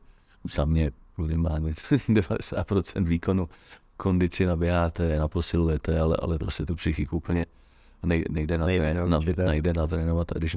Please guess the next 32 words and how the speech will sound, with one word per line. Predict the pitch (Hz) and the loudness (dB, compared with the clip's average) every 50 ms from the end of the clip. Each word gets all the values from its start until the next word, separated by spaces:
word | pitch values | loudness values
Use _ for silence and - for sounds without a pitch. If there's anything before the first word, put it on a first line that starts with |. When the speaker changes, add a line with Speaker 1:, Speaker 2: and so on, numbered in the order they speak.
| 80 - | -4 -2
Speaker 1:
najednou | 85 82 85 85 85 | -2 0 0 0 0
z | 85 - | -2 0
pěti | - 82 78 85 82 | -2 0 0 0 -2
přihrávek | - - 90 85 85 85 87 87 85 | -2 -2 -2 -2 0 0 0 0 0
čtyři | - - 87 87 87 | -2 -2 -2 0 0
zkazíte, | 87 - - - 80 82 82 - 82 85 82 | -2 -2 -2 -2 0 0 0 0 0 0 0
tak | - 80 - | 0 -2 -2
si | - 92 87 | 0 0 2
do, | 87 - | 2 2
do | 82 92 87 | 2 0 0
té | - 90 87 | 0 0 -2
šestý | - - 87 - - - - | 0 0 -2 -2 -2 -4 -4
už | - - | -4 -4
tolik | - - 87 87 85 | -4 0 2 2 4
nevěříte, | 85 80 78 78 76 78 85 78 - - - - | 4 4 4 2 2 2 0 -2 -2 -4 -6 -6
jo. | - - | -10 -8
To | - - | -4 -2
prostě | 87 78 64 - - - - | 0 0 -2 -2 -2 -4 -4
tak | - - - - | -4 -4 -2 -2
je. | 85 78 80 | 0 0 0
A | 78 - - - - - - - | -2 -4 -8 -14 -20 -18 -14 -10
jak | - - | -10 -6
si | - - 87 | -2 -2 0
člověk | - - 87 82 78 - | 2 2 2 2 2 0
přestane | - 85 78 - - 78 78 82 85 | -2 -4 -4 -2 0 0 2 2 2
věřit, | 82 80 - - - - | 0 0 -2 -4 -8 -10
tak, | - - - - - - - - - - - - - - - - | -8 -8 -8 -8 -10 -14 -20 -20 -20 -20 -20 -20 -20 -20 -20 -20
tak | - - - - | -18 -18 -12 -6
to | - - | -4 -2
je | 90 | 0
začátek | 85 82 - - 80 80 78 - - - - | 0 -2 0 0 0 0 0 -2 -4 -6 -6
konce. | - - - - - - 95 85 | -6 -6 -6 -4 -4 -6 -6 -6